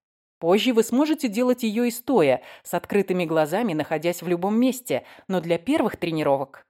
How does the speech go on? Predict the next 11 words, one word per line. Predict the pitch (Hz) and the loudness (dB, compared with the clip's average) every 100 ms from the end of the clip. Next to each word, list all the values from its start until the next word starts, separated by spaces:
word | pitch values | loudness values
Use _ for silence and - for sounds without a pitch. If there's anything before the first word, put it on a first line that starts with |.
| - | -6
высвободите | 180 339 277 240 240 226 202 | -2 0 0 0 0 -2 -8
себе | - 170 185 | -10 -4 -4
десять-пятнадцать | 147 247 - 233 - 180 175 202 185 170 | -2 -4 -4 -8 -6 -4 -2 -2 -4 -4
минут, | 165 147 139 - - | -2 0 -2 -8 -20
в | - | -8
которые | 180 170 165 151 | -6 -2 -2 0
никто | 139 127 - 311 | -2 -4 -2 2
не | 240 | 2
будет | 156 196 196 | 0 -2 -4
вас | 143 147 - | -6 -8 -6
тревожить. | 185 147 127 - - - | -8 -6 -8 -10 -16 -20